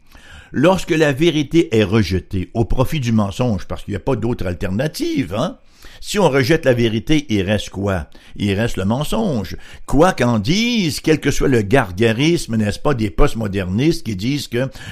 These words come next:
n'y a pas de vérité, que la vérité est relative, et cetera, et cetera, la vérité existe. Alors lorsqu'on rejette la vérité au profit du mensonge, le contentement devient tout à fait impossible.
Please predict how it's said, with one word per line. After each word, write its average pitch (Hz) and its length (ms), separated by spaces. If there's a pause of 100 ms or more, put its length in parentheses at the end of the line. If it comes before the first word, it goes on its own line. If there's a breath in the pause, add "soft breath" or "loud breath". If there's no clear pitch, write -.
(100)
n'y 101 80
a 107 60
pas - 160
de 95 80
vérité, 117 640
que 120 80
la 110 120
vérité 107 400
est 113 40
relative, 92 520
et 104 80
cetera, 95 380
et - 40
cetera, 95 460 (200 loud breath)
la 87 200
vérité 101 560
existe. 101 600 (440 soft breath)
Alors 139 240
lorsqu'on 147 400
rejette 127 360
la 113 100
vérité 104 560 (280 soft breath)
au 120 120
profit 110 320
du 98 120
mensonge, 110 600 (280 loud breath)
le 123 180
contentement 143 960
devient 117 460
tout 131 180
à 98 140
fait - 180
impossible. 160 720